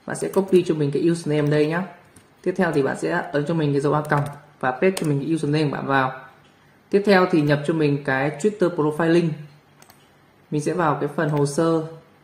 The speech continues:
copy cho mình cái, ờ, profile link của bạn nhé. Sau đó thì bạn có thể paste vào đây. Ok, ở đây thì là cái đường, ờ, request pin spot. Bạn sẽ chọn cho mình nút open. Vừa nãy thì mình đã request rồi.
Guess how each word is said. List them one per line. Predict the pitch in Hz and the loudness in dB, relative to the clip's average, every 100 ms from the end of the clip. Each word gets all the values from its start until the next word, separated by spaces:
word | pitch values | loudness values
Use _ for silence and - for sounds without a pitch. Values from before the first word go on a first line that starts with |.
| _ - | _ -2
copy | 190 196 175 170 | 0 2 2 2
cho | |
mình | 151 139 135 | 0 0 -2
cái, | 127 135 | -4 -4
ờ, | 160 180 196 - _ _ _ _ _ _ _ _ - | -4 -6 -12 -18 _ _ _ _ _ _ _ _ -2
profile | 147 147 156 | 0 2 2
link | 156 143 | 2 0
của | |
bạn | - 151 143 | -2 -4 -2
nhé. | 165 170 - - _ - - _ | -4 -6 -16 -20 _ -20 -20 _
Sau | - | -4
đó | 156 170 | 0 0
thì | 151 | 0
bạn | 135 | -2
có | 160 | -4
thể | 151 | -4
paste | 113 175 | 0 0
vào | 165 | 2
đây. | 147 151 151 - - - - _ _ _ _ _ _ _ _ _ _ _ _ _ _ _ _ _ | 2 2 -2 -12 -20 -18 -18 _ _ _ _ _ _ _ _ _ _ _ _ _ _ _ _ _
Ok, | 156 147 | -4 0
ở | 160 156 | 2 4
đây | 147 165 160 | 4 2 2
thì | 143 | 2
là | 123 127 | 2 0
cái | 135 | 0
đường, | 156 139 127 | 2 2 0
ờ, | 123 123 123 139 - - _ - | -2 -2 -2 -6 -12 -20 _ -4
request | 147 151 202 208 - | -2 0 0 -2 -6
pin | 175 | -4
spot. | - - 185 196 - - - _ _ | -4 0 2 2 -2 -14 -20 _ _
Bạn | - | -6
sẽ | 160 | -4
chọn | 165 151 | -4 -4
cho | 160 | 0
mình | 147 | 0
nút | 165 | 0
open. | 160 151 151 127 - - _ _ _ _ _ _ _ _ _ _ - - _ _ _ _ _ _ _ | 0 2 2 0 -8 -20 _ _ _ _ _ _ _ _ _ _ -20 -20 _ _ _ _ _ _ _
Vừa | 151 | 4
nãy | 151 - | 6 6
thì | 185 | 6
mình | 143 135 | 4 2
đã | 147 | 2
request | 170 170 196 196 | 0 2 2 4
rồi. | 156 | 2